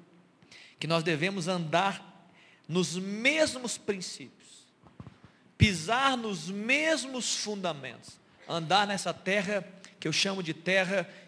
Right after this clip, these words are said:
que não é como uma terra, areia movediça, uma terra firme.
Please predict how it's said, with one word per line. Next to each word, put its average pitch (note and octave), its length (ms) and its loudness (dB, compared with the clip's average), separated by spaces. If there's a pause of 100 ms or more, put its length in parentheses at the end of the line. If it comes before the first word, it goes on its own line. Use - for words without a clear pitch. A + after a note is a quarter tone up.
que E3+ 100 -2
não F3 120 0
é F#3 100 4
como F3 200 -6
uma D#3+ 140 -2
terra, F3 340 -2
areia D#3+ 240 0
movediça, D#3+ 440 -6
uma D#3 120 -6
terra F3 220 -6
firme. D#3 600 -2